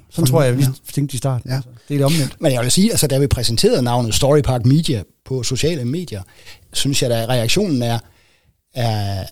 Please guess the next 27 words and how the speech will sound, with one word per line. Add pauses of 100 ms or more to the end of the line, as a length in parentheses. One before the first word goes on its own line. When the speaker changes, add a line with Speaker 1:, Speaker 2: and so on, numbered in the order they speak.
Speaker 3:
er,
er
rigtig
flot
faktisk
fra,
fra, (260)
fra
folk
rundt
omkring.
Selvfølgelig
dem,
der
kender
os
bedst,
det (220)
kan
godt
være
høflighed,
det
ved
vi
jo
ikke.